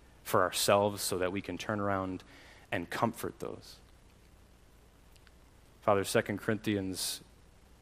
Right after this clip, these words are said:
says that we only are able to comfort our brothers and sisters in Christ around us by the comfort by which you comfort us.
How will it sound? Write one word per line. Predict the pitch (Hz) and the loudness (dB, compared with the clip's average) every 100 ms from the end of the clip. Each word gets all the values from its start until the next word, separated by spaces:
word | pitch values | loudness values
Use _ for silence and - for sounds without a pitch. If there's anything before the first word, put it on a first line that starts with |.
| - - - | -20 -20 -8
says | - - 107 92 | 0 4 4 2
that | 104 90 - - - - - - - - - | -2 -2 -6 -20 -20 -20 -20 -20 -20 -20 -16
we | 90 107 110 | -2 2 6
only | 113 120 117 104 | 6 6 4 4
are | 101 | 2
able | 110 117 110 | 2 2 0
to | - | -4
comfort | 101 - 113 - 107 - - - - - | -4 0 0 0 -4 -4 -10 -20 -20 -2
our | 101 | -2
brothers | 92 113 113 107 | 2 2 4 0
and | 98 | -2
sisters | - - - - 101 95 | -2 -2 -2 -2 -2 -2
in | 90 | -8
Christ | - 117 110 101 - | -2 2 4 2 -4
around | 98 104 113 107 | 4 6 6 4
us | 92 | 0
by | 104 95 | 0 0
the | 90 | -2
comfort | - 113 107 110 | 0 0 2 -2
by | 90 95 | 0 0
which | 92 95 - | 0 -4 -8
you | 104 110 120 113 101 - - | -8 0 2 2 0 -4 -8
comfort | - 90 - 73 | -6 -6 -6 -8
us. | - - - - | -8 -12 -14 -16